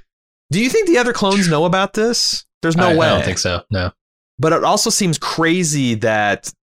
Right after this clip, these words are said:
Speaker 1: no one, including Demerzel, has ever figured this out.
Speaker 2: Mm-hmm.
Speaker 1: Like, it's like, "Hey, hand me the shirt." No, the red shirt. The, the fucking red shirt. Like, how many times has that happened to him? Uh,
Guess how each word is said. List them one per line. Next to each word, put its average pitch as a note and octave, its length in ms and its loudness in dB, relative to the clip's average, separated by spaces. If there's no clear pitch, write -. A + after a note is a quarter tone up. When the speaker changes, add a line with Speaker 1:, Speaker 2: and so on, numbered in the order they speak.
Speaker 1:
no B2+ 300 0
one, B2 340 2
including A2+ 480 -2
Demerzel, A2 560 0
has F2+ 100 0
ever G2+ 260 -2
figured F#2+ 360 -4
this E2 180 -4
out. F#2 440 -4
Speaker 2:
Mm-hmm. F#2 260 -4
Speaker 1:
Like, F#2+ 240 -4
it's F2+ 100 -8
like, G2+ 120 -2
"Hey, C#3+ 180 0
hand C3 220 -2
me B2+ 60 -2
the G#2 100 -2
shirt." B2 400 -2
No, G3 160 0
the F3 100 0
red D3+ 320 0
shirt. D#2+ 400 -4
The, D#3 140 -2
the F3+ 180 0
fucking A3+ 520 -2
red G#3 280 2
shirt. G#3+ 420 0
Like, A#2 140 -2
how D3+ 140 -2
many F3+ 120 0
times E3+ 260 0
has C#3 100 -2
that C#3+ 180 0
happened G#2+ 800 -2
to B2 120 -2
him? E2+ 640 -4
Uh, E2 640 0